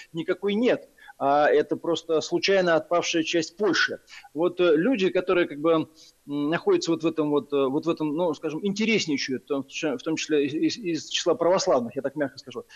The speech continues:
они вообще понимают, к чему это на самом деле идет? То есть это не просто же, так сказать, игра, да, как бы, это игра, которая может иметь серьезные,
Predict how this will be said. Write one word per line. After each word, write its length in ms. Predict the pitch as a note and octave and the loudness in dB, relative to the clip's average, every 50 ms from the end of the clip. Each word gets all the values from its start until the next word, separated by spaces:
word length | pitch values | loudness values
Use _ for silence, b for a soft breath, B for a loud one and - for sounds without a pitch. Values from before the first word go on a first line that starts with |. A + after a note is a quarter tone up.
| B B B B | B B B B
они 140 | D#3 E3+ | -2 -2
вообще 160 | F3+ E3+ - - | 0 0 -2 -2
понимают, 480 | - F#3+ G3+ A3+ C#4 C#4+ B3+ G3 - | -2 0 0 2 2 2 2 2 0
к 60 | - | -2
чему 380 | - - E3+ F#3 F3+ F3 E3+ D#3 | -4 -4 -2 0 0 2 2 2
это 280 | C3 D#3 D3+ - D#3 C#3+ | 2 2 2 2 2 2
на 100 | D3+ D#3 | 2 0
самом 300 | - - D3+ C#3 C3+ B2+ | 0 0 0 0 0 -2
деле 240 | C#3 C3+ C3+ D#3 | -2 -2 0 -2
идет? 300 | F3+ D3+ D3+ B2 - - | -2 0 0 -2 -2 -4
То 60 | - B2 | -8 -14
есть 120 | - - | -14 -12
это 160 | - C#3+ C#3+ | -8 -6 -4
не 140 | C#3+ D3 D3+ | -4 -4 -2
просто 260 | - A#3 C4+ B3+ - F3+ | 0 0 0 0 0 -2
же, 140 | D3 D#3 | -4 -2
так 120 | D#3 E3 D#3 | -2 -4 -4
сказать, 300 | - - D#3 D3+ - E3 | -4 -4 -6 -4 -4 -4
игра, 380 | D#3 D3 E3 D3+ B2 A#2 A#2+ | -2 2 2 2 4 2 2
да, 160 | A#2+ D3 F3 F3 | 2 2 2 2
как 180 | E3 C3+ A#2+ | 2 -2 0
бы, 100 | B2 B2+ | 0 0
это 480 | A#2 A#2+ D3 D3 - - D3+ D3+ C#3+ D3+ | 2 2 2 0 0 0 2 2 2 2
игра, 280 | D#3 D3+ E3+ E3 D#3 | 2 2 4 4 2
которая 340 | C3+ - D3+ C#3+ D3+ D3+ D3+ | 2 2 -2 0 0 0 0
может 220 | D#3 D3+ C#3+ - D3+ | 0 0 -2 -4 -6
иметь 180 | D3+ D3+ C#3 | -6 -6 -6
серьезные, 520 | - - D3+ D#3 D#3 C3+ D3 D3 C#3+ C3 | -2 0 2 2 2 2 0 -2 -2 -4